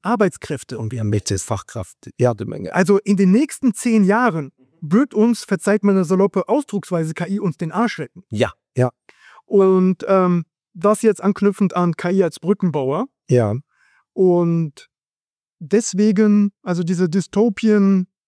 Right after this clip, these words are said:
Speaker 1: ähm, dieses, diese Dystopien, ähm, Vision, äh,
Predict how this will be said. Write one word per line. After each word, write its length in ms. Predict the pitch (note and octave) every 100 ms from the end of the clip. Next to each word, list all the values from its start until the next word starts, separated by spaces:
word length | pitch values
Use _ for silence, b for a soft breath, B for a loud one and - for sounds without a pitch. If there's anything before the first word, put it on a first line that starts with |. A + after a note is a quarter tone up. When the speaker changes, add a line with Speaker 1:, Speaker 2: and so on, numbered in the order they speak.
| _ _ _ _ _
Speaker 1:
ähm, 440 | F#3 F3+ E3+ E3+ D#3
dieses, 300 | F#3 F3 -
diese 400 | G3 E3+ E3+ D#3+
Dystopien, 720 | E3+ - G3 F#3 G3+ F#3 F3+ F3
ähm, 600 | E3+ E3 E3 D#3+ E3 -
Vision, 760 | D#3+ F#3+ D#3 G3 G#3 G#3+ G3+ G3 _ _ _
äh, 360 | F3+ E3 D#3+